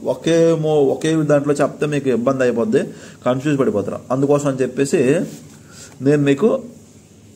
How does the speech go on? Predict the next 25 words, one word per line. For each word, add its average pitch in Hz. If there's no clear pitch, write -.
ముందు 170
ఆటో 156
మోడ్లో 151
చెప్తాను. 165
నెక్స్ట్ 160
మాన్యువల్ 170
మోడ్లో 160
అయితే 160
ఇంకా 165
సింపుల్, 156
ఆటో 135
మాన్యువల్ 147
మోడ్ 151
కలిపి 143
ఏ 135
ప్యానెల్ 147
అయినా, 156
కెపాసిటర్ 139
ప్యానెల్ 135
అయితే 143
ఏదైనా 135
కానీ 131
ఆటో 135
మాన్యువల్ 139
మోడ్ 131